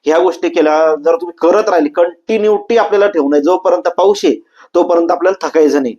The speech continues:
पाऊस पडला, पाचव्या सहाव्या दिवशी उचला,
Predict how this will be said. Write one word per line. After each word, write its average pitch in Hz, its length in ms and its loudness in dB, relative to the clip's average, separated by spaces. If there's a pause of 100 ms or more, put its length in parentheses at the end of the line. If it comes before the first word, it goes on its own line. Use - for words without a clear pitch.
(420)
पाऊस 196 280 2
पडला, 180 340 0
पाचव्या 170 340 -2
सहाव्या 160 200 0
दिवशी 165 220 -2
उचला, 185 460 0